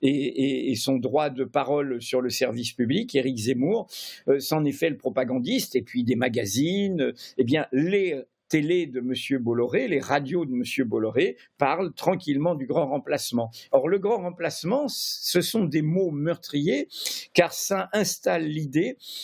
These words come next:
qu'il y a une partie de nous-mêmes, de notre peuple, qui nous voudrait nous remplacer. Remplacer qui ? Bah, les Blancs, euh, d'origine chrétienne et, et, et les hommes blancs, euh,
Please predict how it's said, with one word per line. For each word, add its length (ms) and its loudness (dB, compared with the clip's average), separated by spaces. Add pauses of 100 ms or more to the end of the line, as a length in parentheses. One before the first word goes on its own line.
(180)
qu'il 180 4
y 140 2
a 260 -2
une 240 0
partie 400 -2
de 160 2
nous-mêmes, 580 0
de 140 2
notre 540 0
peuple, 500 -4 (400)
qui 540 2
nous 240 2 (360)
voudrait 400 0
nous 160 -2
remplacer. 760 -2 (480)
Remplacer 640 2
qui ? 240 -4
Bah, 220 2
les 180 0
Blancs, 480 0
euh, 100 0
d'origine 640 -2
chrétienne 640 0
et, 260 0 (220)
et, 400 0 (300)
et 320 2
les 320 2
hommes 240 0
blancs, 400 0
euh, 200 0